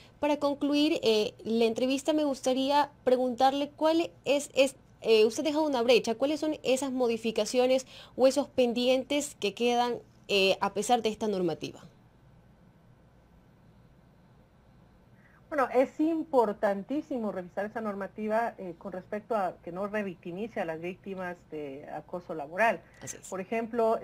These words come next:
Speaker 2: se establece que las personas que son testigos de este tema pueden tener derecho a que la denuncia que hacen sea confidencial, pero en el caso de las víctimas no se, no se garantizan los temas de confidencialidad.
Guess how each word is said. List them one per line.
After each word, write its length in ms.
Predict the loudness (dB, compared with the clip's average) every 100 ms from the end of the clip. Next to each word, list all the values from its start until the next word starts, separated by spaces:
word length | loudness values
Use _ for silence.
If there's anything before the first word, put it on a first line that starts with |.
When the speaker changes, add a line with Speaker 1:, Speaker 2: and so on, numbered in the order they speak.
| -6
Speaker 2:
se 60 | -10
establece 640 | -6 -4 -4 -4 -4 -4
que 360 | -6 -6 -6 -6
las 320 | -2 0 -2
personas 440 | -6 -10 -8 -8 -10
que 100 | -10
son 180 | -8 -8
testigos 600 | -14 -6 -4 -2 -2 -4 -12 -20 -20 -10
de 140 | -6
este 180 | -4 -4
tema 440 | -4 -4 -4 -6 -8
pueden 560 | -4 0 0 0 -4 -6
tener 280 | -6 -4 -2
derecho 460 | -2 -2 -2 2
a 140 | 2 2
que 160 | -4
la 240 | -4 -2 -2
denuncia 480 | -4 -4 -2 -2 0
que 120 | -2
hacen 280 | -2 -6 -4
sea 260 | -2 -2
confidencial, 760 | -4 -10 -10 -12 -2 2 2 0 -16 -20 -10
pero 140 | -2 0
en 60 |
el 80 | 0
caso 260 | 0 4 6
de 60 |
las 180 | 6 4
víctimas 600 | 0 -2 -2 -2 -2 -4 -2
no 240 | -2 0
se, 420 | 0 0 0 -2 -10
no 200 | -8 -4
se 120 | -2 0
garantizan 600 | 2 0 -2 -6 -4 -6
los 120 | -6
temas 260 | -6 -4
de 80 | -6
confidencialidad. 840 | -8 -10 -8 -8 -8 -6 -2 0